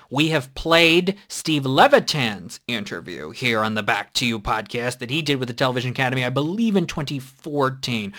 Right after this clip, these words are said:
right around when Modern Family had won the five Emmys in a row for Best Comedy Series. But Christopher Lloyd did his just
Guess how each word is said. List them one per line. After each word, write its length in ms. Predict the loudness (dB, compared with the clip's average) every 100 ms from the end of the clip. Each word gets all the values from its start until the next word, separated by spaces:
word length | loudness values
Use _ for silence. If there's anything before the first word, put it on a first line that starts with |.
| -8
right 220 | 4 6 8
around 300 | 8 6 6
when 120 | 4
Modern 280 | 2 2 0
Family 500 | 0 2 2 0 -2 -10 -2
had 220 | 0 2
won 400 | 2 4 4 4 -4 -18 -6
the 120 | -4
five 300 | 2 4 6
Emmys 300 | 4 2 0 0
in 80 |
a 60 | 0
row 220 | 2 0
for 120 | -2
Best 260 | -4 -4 -4
Comedy 380 | -2 -2 -2 -6
Series. 580 | -4 0 0 -2 -12 -14 -16 -20 -20 -20 -20 -12
But 100 | 4
Christopher 340 | 4 6 6
Lloyd 360 | 8 8 6 6
did 160 | 4
his 520 | 8 10 10 8 -2 -8 _ _ _ _
just 220 | -12 -12